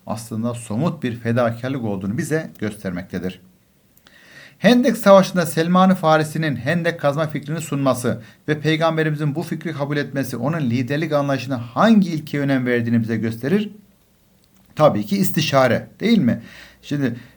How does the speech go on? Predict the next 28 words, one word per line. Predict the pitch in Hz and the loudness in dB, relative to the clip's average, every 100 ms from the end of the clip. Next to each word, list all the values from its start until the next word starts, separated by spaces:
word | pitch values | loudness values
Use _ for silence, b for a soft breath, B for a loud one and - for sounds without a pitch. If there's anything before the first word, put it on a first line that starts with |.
| B | B
kendi | 160 175 | 2 2
memleketlerinde | 165 151 143 139 139 - 143 139 139 135 117 | 4 0 0 -2 -6 -2 -2 0 2 2 2
böyle | 147 143 | 0 0
bir | 131 | -2
taktik | 123 127 123 156 - | -2 -2 -2 -4 2
varmış. | 107 123 180 | 2 2 -4
Selman-ı | - 131 127 127 120 | -4 -4 0 -2 -2
Farisi | 123 120 117 113 | 0 0 0 -2
de | 117 | -4
bunu | 131 | -4
söylüyor. | 139 - 110 143 147 | -6 -4 -2 -4 -2
Peygamberimiz | 156 139 131 120 117 | -2 0 -2 0 -2
bunu | 147 180 | 0 2
beğeniyor | 196 190 156 117 | 6 6 6 2
ve | 131 | 0
hemen | 139 175 190 | 0 2 2
kabul | - 180 185 | 2 4 4
ediyor. | 160 120 101 - | 4 2 -2 -4
İşte | - 120 | -10 -6
Peygamberimizin | 120 139 135 131 127 160 139 | -4 -2 -2 -2 -2 -4 -2
danışmaya, | 113 131 120 - 123 123 113 | 0 0 -2 -2 -2 0 -2
şuraya, | - - 127 127 123 123 127 | -4 -6 -4 0 0 0 0
istişare | - 117 117 127 101 120 165 | -2 -6 -8 -6 -4 -2 -2
büyük | 117 185 185 | 0 2 2
önem | - 139 131 | 0 -2 0
verdiğini | 117 104 95 | 0 0 -2
gösterir | 98 127 156 156 151 | -2 -4 -2 -2 -2
ki | 127 | -4